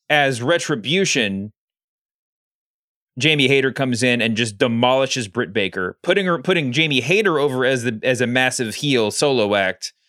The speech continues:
and Britt Baker gets that little baby face push.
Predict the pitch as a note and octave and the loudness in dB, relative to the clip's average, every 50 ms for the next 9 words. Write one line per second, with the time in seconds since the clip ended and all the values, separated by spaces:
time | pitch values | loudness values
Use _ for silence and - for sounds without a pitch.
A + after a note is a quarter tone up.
0 | _ _ - A#2 A2+ G#2+ B2 A#2 A2+ A2+ B2+ B2 - B2+ B2 G#2 A2 A#2 - - | _ _ -6 -6 -2 -2 -2 -2 0 0 0 0 0 -2 -4 -2 -2 -2 0 0
1 | A#2 G2 A2 G#2 G2+ F#2 G#2 F#2+ F2 F#2 F2 - - C2+ - - - - - - | -2 0 -2 -2 -2 -2 -2 -2 -4 -4 -6 -6 -6 -8 -8 -8 -12 -14 -14 -14
2 | - - - | -16 -20 -20